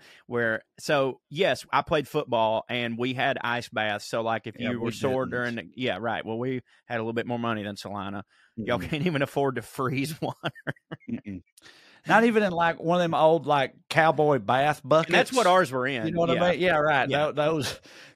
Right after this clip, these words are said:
Speaker 2: just get some fucking ice and throw it in. We, we couldn't even afford that, but I guess
Speaker 1: Yeah.
Speaker 2: not, 'cause I
Speaker 1: I mean, we, yeah, we,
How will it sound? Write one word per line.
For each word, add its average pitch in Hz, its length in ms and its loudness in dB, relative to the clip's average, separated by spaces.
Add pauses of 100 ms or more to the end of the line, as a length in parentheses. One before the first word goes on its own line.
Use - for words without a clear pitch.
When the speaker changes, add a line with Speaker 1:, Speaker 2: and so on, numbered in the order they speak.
Speaker 2:
just 143 340 0
get 156 200 0
some 147 200 -8
fucking 147 400 0
ice 147 340 0
and 120 120 -6
throw 139 140 2
it 139 80 -2
in. 120 80 -8
We, 127 180 -2
we 135 140 -2
couldn't 143 240 0
even 143 120 0
afford 131 420 -2
that, 131 300 0
but 117 200 -4
I 123 140 -4
guess 120 180 0
Speaker 1:
Yeah. 90 80 0
Speaker 2:
not, 98 320 -6
'cause 101 160 -10
I 117 100 -2
Speaker 1:
I 117 80 -6
mean, 151 160 -4
we, 180 220 0
yeah, 110 340 -4
we, 127 160 -12